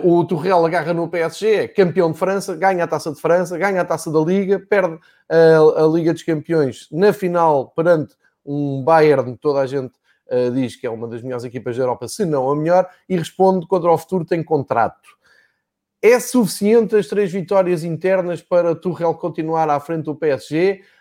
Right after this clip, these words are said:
Achas que vai ser discutido? Achas que a administração do P S G, olhando para o futuro, pode pensar no outro treinador? Se sim, qual?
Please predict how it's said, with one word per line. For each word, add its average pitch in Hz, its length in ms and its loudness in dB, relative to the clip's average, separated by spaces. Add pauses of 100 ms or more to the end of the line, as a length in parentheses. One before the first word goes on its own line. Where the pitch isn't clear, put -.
Achas 208 380 0
que - 80 -10
vai 196 100 0
ser 180 280 -2
discutido? 185 880 -2 (300)
Achas 185 340 -2
que - 100 -6
a 196 40 4
administração 185 520 -4
do 170 120 -6
P 180 100 -4
S 160 220 -2
G, 180 220 0
olhando 170 440 2
para 165 140 -2
o 160 80 2
futuro, 160 340 -4
pode 170 280 0
pensar 160 280 -4
no 160 80 -4
outro 160 220 -4
treinador? 151 420 0
Se 160 220 -8
sim, 196 320 -4
qual? 175 560 2